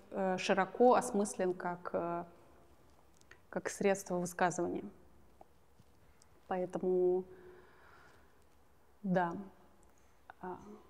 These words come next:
не так этого много, но есть. Какие-то молодые, э, не очень при-, э, раз-, признанные ещё институциями художники, которые делают критические перформансы, э,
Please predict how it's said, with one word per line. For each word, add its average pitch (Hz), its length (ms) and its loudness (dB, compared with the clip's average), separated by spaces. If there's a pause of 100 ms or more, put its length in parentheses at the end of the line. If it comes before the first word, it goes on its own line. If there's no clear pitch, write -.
(160)
не 190 100 0
так 196 240 4
этого 196 200 2
много, 190 420 4
но 202 120 6
есть. 180 480 4 (840)
Какие-то 190 840 2
молодые, 185 1200 6 (840)
э, 180 260 0
не 196 180 10
очень 208 480 6
при-, - 640 2
э, - 200 -4 (100)
раз-, 196 320 4 (680)
признанные 196 540 12
ещё 180 260 4
институциями 180 840 2
художники, 254 580 10
которые 180 300 -2
делают 175 200 2
критические 202 580 2
перформансы, 180 600 -2
э, 180 240 2